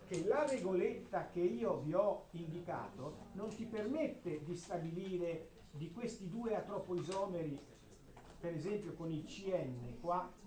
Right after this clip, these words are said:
e il C N qua, quale è l'R e quale è l'S, perché capite che non c'è un atomo di carbonio legato a quattro cose diverse. Per lui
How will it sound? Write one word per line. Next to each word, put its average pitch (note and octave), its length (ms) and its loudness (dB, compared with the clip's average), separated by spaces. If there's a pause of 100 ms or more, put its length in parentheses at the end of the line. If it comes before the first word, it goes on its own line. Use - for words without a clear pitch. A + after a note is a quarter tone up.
(300)
e C3+ 80 -8
il C3 180 -6
C D#3+ 260 -6
N C3+ 300 -4
qua, F3 260 0 (1000)
quale A3 500 8
è G3 100 6
l'R F#3+ 400 6
e F3+ 100 -2
quale E3 280 8
è D3+ 40 2
l'S, C3+ 560 0 (260)
perché A3 380 6
capite C4+ 460 4
che G#3 140 6
non G3 120 4
c'è G#3 160 4
un G3 120 4
atomo F3+ 260 2
di F#3+ 100 -4
carbonio A#3 420 4
legato F3+ 280 2
a C#3 40 -2
quattro C#3+ 260 -2
cose B2+ 220 -2
diverse. C3+ 520 2 (380)
Per D4+ 240 2
lui G#3+ 380 2